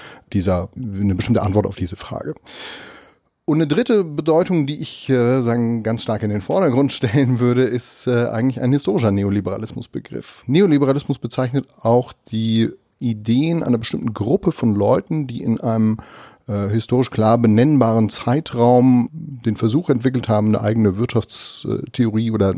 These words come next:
wirtschaftspolitische Philosophie zu entwickeln, äh,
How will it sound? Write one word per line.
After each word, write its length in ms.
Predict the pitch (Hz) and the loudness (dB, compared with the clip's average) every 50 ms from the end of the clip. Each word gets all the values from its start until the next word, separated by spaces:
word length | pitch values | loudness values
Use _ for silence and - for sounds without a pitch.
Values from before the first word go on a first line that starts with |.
| 90 92 - _ - 98 95 104 - - - - - - - - _ | -4 -8 -10 _ -10 -10 -8 -8 -10 -12 -18 -18 -18 -20 -20 -20 _
wirtschaftspolitische 840 | - 104 113 123 - 113 - - - - 110 117 127 123 110 98 90 | -2 0 0 2 2 0 -2 0 0 0 2 2 2 0 -2 -4 -4
Philosophie 560 | - - 117 113 101 107 - - - 143 156 | -4 -2 0 0 0 -2 -4 -6 -8 -8 -8
zu 180 | - - - - | -4 -4 -2 -2
entwickeln, 720 | 127 117 104 101 113 143 156 - 185 180 185 185 190 - - - - - - - _ _ | 0 -2 -2 -2 -2 0 0 2 2 2 0 0 -2 -6 -10 -18 -20 -20 -20 -20 _ _
äh, 120 | 165 170 | -12 -12